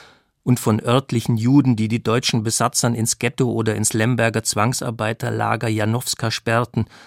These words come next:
dort erschossen oder ins polnische Vernichtungslager Belzec abschoben. Ab neunzehnhundertvierundvierzig bis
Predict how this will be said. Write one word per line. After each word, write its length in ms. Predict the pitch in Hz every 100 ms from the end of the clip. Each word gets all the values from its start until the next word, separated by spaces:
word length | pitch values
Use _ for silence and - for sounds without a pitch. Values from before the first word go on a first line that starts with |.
| - _ _
dort 320 | 120 127 -
erschossen 540 | 117 - 131 135 127 - - - _ _ _
oder 300 | 127 120 110
ins 180 | 120
polnische 520 | - - 123 120 117 113
Vernichtungslager 960 | 113 117 131 - 117 117 104 98 110
Belzec 560 | 104 104 101 110 - -
abschoben. 640 | 110 - - 98 87 98 - _ _ _ _ _ _ _ _ _
Ab 300 | 117 120 - -
neunzehnhundertvierundvierzig 1600 | 113 113 - 123 117 110 101 - 123 139 - 135 143 131 -
bis 300 | - 113 -